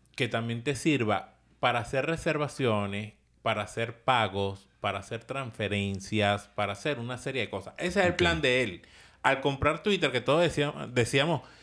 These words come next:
Speaker 1: "Este tipo es un loco que compró Twitter". Twitter es la, es la plataforma más grande de redes sociales que hay junto con Instagram.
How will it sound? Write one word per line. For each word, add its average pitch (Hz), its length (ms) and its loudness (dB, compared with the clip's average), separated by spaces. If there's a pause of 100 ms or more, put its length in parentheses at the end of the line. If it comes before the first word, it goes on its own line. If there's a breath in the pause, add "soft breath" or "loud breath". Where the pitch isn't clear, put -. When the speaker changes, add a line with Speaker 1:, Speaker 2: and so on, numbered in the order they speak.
(120)
Speaker 1:
"Este 156 240 4
tipo 190 240 0
es 190 40 2
un 196 140 2
loco 190 240 4
que 180 60 -10
compró 143 340 0
Twitter". 135 400 2
Twitter 185 340 0
es 190 100 2
la, 180 280 2
es 135 120 0
la 151 420 2
plataforma 127 460 4
más 139 140 2
grande 139 280 2
de 123 140 4
redes 110 280 0
sociales 107 400 -2
que 110 140 2
hay 143 160 4
junto 131 240 2
con 101 180 2
Instagram. 87 420 -4